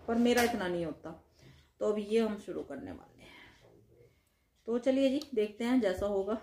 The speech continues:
बाकी आपको पता लग ही जाएगा। वैसे मैं ठीक ठाक हूँ, कोई ज़्यादा problem तो मुझे है नहीं, लेकिन हाँ, पेट की मुझे ज़रूर हो रही थी। उसमें हल्का हल्का जो है वो pain चल रहा था ना कई दिनों से, ना मेरा खाने का मन था, ना कुछ था।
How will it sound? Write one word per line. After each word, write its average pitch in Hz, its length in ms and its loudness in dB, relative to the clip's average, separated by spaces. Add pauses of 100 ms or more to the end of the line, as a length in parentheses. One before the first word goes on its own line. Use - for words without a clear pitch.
बाकी 175 240 -6
आपको 190 200 -8
पता 196 220 -6
लग 196 220 -2
ही 214 80 -4
जाएगा। 233 320 -2
वैसे 196 240 -2
मैं 190 120 -8
ठीक 202 220 -10
ठाक 202 160 -6
हूँ, 226 160 -4
कोई 196 180 0
ज़्यादा 185 220 -2
problem 185 400 -4
तो 185 120 -10
मुझे 180 220 -4
है 185 260 -4
नहीं, 214 120 -4
लेकिन 220 260 0
हाँ, 220 180 -4
पेट 214 240 2
की 233 80 -4
मुझे 196 240 -6
ज़रूर 165 280 0
हो 190 100 4
रही 180 100 0
थी। 233 300 -6 (480)
उसमें 196 420 -4
हल्का 196 300 -2
हल्का 190 220 0
जो 185 160 -2
है 190 80 0
वो 202 100 0
pain 202 300 2
चल 196 220 -2
रहा 160 100 0
था 175 120 -8
ना 240 80 -2
कई 233 220 0
दिनों 190 220 -6
से, 190 120 -6
ना 190 120 -6
मेरा 185 180 -2
खाने 170 300 -6
का 180 120 -10
मन 175 200 -6
था, 185 160 -8
ना 180 160 -8
कुछ 180 260 -6
था। 214 320 -4